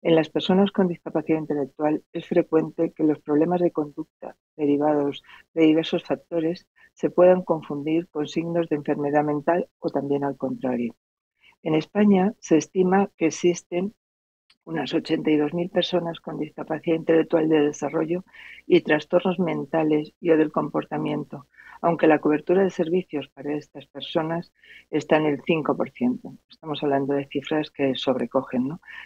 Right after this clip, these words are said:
Y a esto hay que añadirle las que no están diagnosticadas por todos los problemas que ya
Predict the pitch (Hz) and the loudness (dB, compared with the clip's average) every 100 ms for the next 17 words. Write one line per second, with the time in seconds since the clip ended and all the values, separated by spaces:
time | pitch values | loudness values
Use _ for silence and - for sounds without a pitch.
0 | - 151 147 165 156 160 151 143 143 147 | -2 0 4 2 4 4 4 4 4 4
1 | 160 165 - - 165 156 151 - 160 151 | 4 2 0 -6 0 2 0 -6 -10 -6
2 | 160 160 - - 151 151 143 143 139 - | -6 -8 -10 -8 -6 -4 -2 -4 -6 -8
3 | 143 147 147 156 156 - 135 147 139 131 | -8 -2 -2 -2 -4 -16 -14 -6 -4 -4
4 | - 135 139 135 - 131 131 131 | -4 -4 -2 -4 -6 -4 0 0